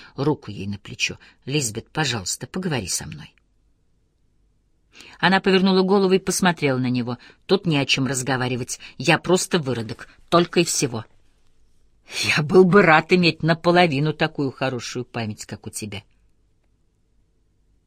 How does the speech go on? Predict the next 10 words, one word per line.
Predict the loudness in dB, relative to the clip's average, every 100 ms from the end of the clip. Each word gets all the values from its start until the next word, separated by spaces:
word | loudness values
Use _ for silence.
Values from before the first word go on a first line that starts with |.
| _ _ _
Она | -4 0 2
выбросила | 0 0 -2 0 -2
окурок | -2 -4 -6 -8
в |
воду. | -12 -14 -18 -20 _ _ _ _ _ _ _ _ _ _ _ _ _ _ _ -4
Микаэль | -4 0 2 2 2
довольно | 2 2 2
долго | 2 0 0 -4
сидел | -6 -4 -4 -4
молча. | -4 -6 -8 -10